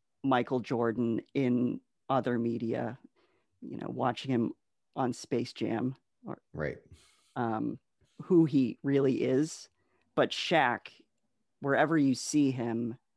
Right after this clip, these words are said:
Speaker 1: you get a sense of his actual personality and, you know, the, the things he, he thinks. And one, one last example for the road.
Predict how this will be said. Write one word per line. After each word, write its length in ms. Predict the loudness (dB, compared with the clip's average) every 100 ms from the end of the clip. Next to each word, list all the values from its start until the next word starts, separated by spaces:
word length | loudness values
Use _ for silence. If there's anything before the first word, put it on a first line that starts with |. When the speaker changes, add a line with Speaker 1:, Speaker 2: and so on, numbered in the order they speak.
| _ -4
Speaker 1:
you 160 | -2
get 260 | 0 2 2
a 80 | 0
sense 480 | -2 0 0 0 -6
of 140 | -8
his 340 | -4 -4 -6 -6
actual 440 | -4 -4 -6 -6 -6
personality 960 | -6 -6 -4 -4 -4 -4 -4 -4 -6 -10 _ -8
and, 340 | -6 -6 -8 -16 _ _ -18
you 220 | -12 -10
know, 140 | -10 -10
the, 140 | -12 _ -8
the 140 | -8
things 400 | -4 -2 0 -2
he, 300 | -4 -6 -6 -12 _
he 160 | -10 -10
thinks. 640 | _ -8 -8 -10 -18 -20 _ _ _ _ _ _ _ _ _ _ _ _ _ _ _ _ _ -10
And 400 | -8 -8 -8 -12 _ _ _
one, 360 | -8 -4 -2 -4 -8
one 200 | -8 -4
last 260 | -2 -4 -8
example 420 | -6 -6 -4 -6
for 200 | -6 -6
the 100 | -4
road. 360 | -4 -4 -6